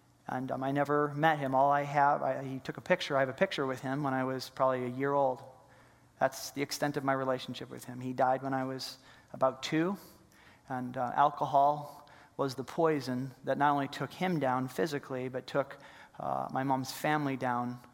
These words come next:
spiritually and emotionally. And I've chosen that, uh,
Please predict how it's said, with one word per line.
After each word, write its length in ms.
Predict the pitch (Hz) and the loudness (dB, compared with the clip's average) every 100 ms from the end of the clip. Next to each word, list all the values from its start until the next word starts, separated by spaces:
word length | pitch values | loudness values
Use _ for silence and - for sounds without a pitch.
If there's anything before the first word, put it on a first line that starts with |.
| - - | -20 -12
spiritually 580 | - 156 147 143 139 | -8 0 0 0 -4
and 80 | 131 | -4
emotionally. 640 | 123 135 135 - 127 135 - _ _ _ _ _ _ _ | -2 -2 -4 -8 -10 -12 -16 _ _ _ _ _ _ _
And 120 | 131 135 | 0 2
I've 180 | 156 | 2
chosen 680 | 156 196 202 190 147 139 180 143 | 4 4 4 2 -2 -2 -2 0
that, 120 | 131 | 0
uh, 600 | 90 76 76 - - | 0 -2 -2 -2 -4